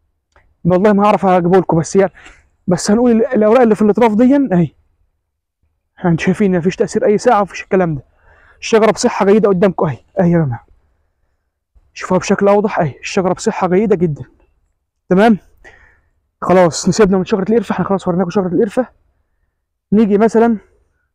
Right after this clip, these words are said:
في من الأشجار برضو المشهورة شوية الباباز، ده جنبي على طول اهو. الباباز يا جماعة ما هو نبات استوائي،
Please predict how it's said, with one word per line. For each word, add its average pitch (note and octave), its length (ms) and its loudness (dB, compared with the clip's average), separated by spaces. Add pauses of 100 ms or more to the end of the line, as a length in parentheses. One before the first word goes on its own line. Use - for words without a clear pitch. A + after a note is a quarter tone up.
(1700)
في D#4 120 -2
من D#4 60 0
الأشجار A#3+ 360 2
برضو A3 240 2
المشهورة G#3+ 560 2 (280)
شوية A3 420 0 (360)
الباباز، B3 600 2 (1000)
ده F#3 100 0
جنبي G#3 240 2
على F#3 100 0
طول F#3+ 160 0
اهو. D#3 100 -4 (1000)
الباباز C4 260 2
يا C4 60 2
جماعة A3+ 220 2
ما G3+ 160 0
هو G#3 60 0
نبات G#3+ 200 0
استوائي، G3+ 420 -2